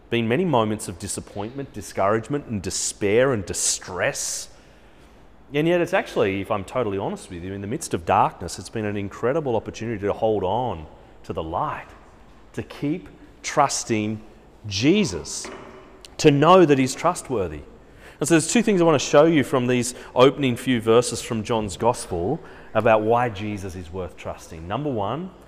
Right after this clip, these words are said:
Jesus is God. That's, um, a reasonable reason to trust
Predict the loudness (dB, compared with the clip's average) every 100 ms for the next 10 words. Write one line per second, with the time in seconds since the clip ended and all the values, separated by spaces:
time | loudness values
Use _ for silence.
0 | -20 -20 -20 -10 -2 -2 -2 -4 -4 -4
1 | -10 -16 -8 -4 -2 -4 -8 -12 -20 -20
2 | -20 -20 -14 -2 0 0 -2 -8 -18 -20
3 | -20 -20 -20 -20 -20 -20 -20 -20 -20 -20
4 | -20 -18 -2 -2 -2 0 0 0 -2 0
5 | 2 2 2 0 0 4 4 4 0 -4
6 | -4 -10 -20 -20 -10 -2 -2 4 4 4
7 | -2